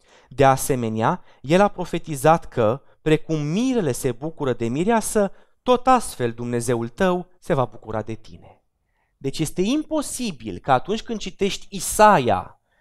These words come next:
și Apocalipsa să nu vezi pe Hristos ca mire și noul Ierusalim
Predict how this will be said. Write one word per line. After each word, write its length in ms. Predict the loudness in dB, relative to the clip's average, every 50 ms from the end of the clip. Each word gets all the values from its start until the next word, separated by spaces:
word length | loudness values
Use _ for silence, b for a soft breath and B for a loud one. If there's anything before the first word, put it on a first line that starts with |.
| _ _
și 220 | -6 0 4 4
Apocalipsa 1120 | 6 6 4 2 0 0 0 0 0 0 -2 -4 -6 -2 2 4 4 4 2 -2 -8 -20 _ _ _ _ _
să 260 | -8 0 4 6 6
nu 240 | 6 6 4 2 2
vezi 340 | 4 4 4 4 2 0 -4
pe 160 | -4 -4 -2
Hristos 720 | -2 -4 -6 -6 0 2 2 2 2 0 -4 -8 -10 -12 -18 -20 _ _ _ _ _ _ _ _ _ _ _ _ _ _ _ _ _ _ _ _ -4
ca 180 | 0 2 4
mire 640 | 4 4 4 4 6 6 4 4 2 -4 -12 -20 _ _
și 320 | -8 -6 -4 -2 -2 -4
noul 380 | -2 2 6 6 8 8 6 4
Ierusalim 760 | 4 2 2 2 2 2 2 4 4 2 0 0 -2 -6